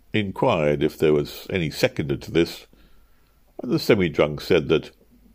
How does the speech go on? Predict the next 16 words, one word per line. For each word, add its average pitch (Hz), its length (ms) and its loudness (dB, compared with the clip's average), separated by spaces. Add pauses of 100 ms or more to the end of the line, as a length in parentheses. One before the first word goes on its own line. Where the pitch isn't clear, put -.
(140)
although 123 220 2
he 92 80 4
didn't 69 320 -2
care 73 240 0
much 73 360 -6
where 78 160 2
they 71 160 0
went, 104 520 -2 (520)
still, 123 560 2 (240)
to - 80 -14
get 131 180 2
on 95 200 2
with 73 200 0
business, 113 520 2 (720)
he 143 140 0
would 110 260 2